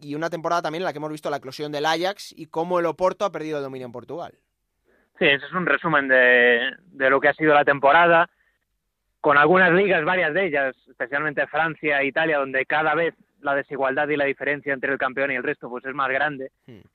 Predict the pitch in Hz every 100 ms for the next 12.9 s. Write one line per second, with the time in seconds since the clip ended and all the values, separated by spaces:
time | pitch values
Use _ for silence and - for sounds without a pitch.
0 | _ - 139 170 202 220 220 214 208 196
1 | 190 180 170 160 147 180 190 156 143 -
2 | 135 143 143 143 165 - 123 117 123 127
3 | - 131 131 113 123 123 113 - 135 -
4 | 131 135 131 127 131 135 135 139 139 117
5 | 120 123 127 143 107 131 - _ _ _
6 | _ 113 107 120 120 123 135 - _ _
7 | - 135 139 135 156 160 156 139 127 156
8 | 170 117 104 113 117 113 117 117 - _
9 | _ _ _ _ - 120 123 147 131 135
10 | 139 135 139 - 139 139 139 135 - 139
11 | - 139 147 190 170 170 156 156 156 143
12 | 156 139 143 160 139 131 135 123